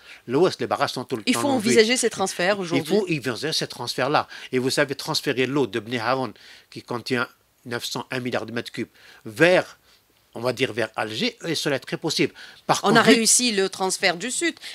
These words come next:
Speaker 2: Ain Salah Tamanrasset.
Speaker 1: Oui, sur huit cents kilomètres. Et Alger, Mila, c'est quatre cents kilomètres. Donc, on peut transférer par conduite. Et nous avons, alhamdoulilah, Cossidaire et les entreprises algériennes qui font la tuyauterie, qui font l'ingénierie, qui font, qui font tout le travail.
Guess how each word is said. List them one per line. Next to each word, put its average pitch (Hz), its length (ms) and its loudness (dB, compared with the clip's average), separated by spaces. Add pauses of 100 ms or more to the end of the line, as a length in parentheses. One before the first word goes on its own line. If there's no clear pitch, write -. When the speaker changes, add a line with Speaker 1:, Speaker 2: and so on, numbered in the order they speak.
(120)
Speaker 2:
Ain 196 100 2
Salah 170 260 2
Tamanrasset. 160 500 -2
Speaker 1:
Oui, 214 80 -2
sur - 180 -6
huit 131 100 -2
cents 139 160 0
kilomètres. 147 500 0 (260)
Et 127 460 6 (200)
Alger, 135 380 2
Mila, 120 260 2
c'est - 160 -2
quatre - 220 -6
cents 120 100 -6
kilomètres. 151 400 -2 (140)
Donc, - 180 -4
on 156 80 -2
peut 277 140 -2
transférer 143 420 -2
par - 220 -2
conduite. 135 420 -4 (220)
Et 131 80 0
nous 127 220 0
avons, 127 160 2
alhamdoulilah, 120 560 -2 (360)
Cossidaire 135 560 2 (240)
et 131 60 -2
les 117 120 0
entreprises 131 360 -4
algériennes 120 340 -4
qui 110 140 -10
font 120 120 -4
la 170 120 -4
tuyauterie, 170 640 -6 (260)
qui 123 140 -8
font 135 180 -2
l'ingénierie, 156 580 -2
qui 156 120 -12
font, - 100 -12
qui - 140 -14
font 131 160 -6
tout - 80 -8
le - 60 -8
travail. 202 300 -2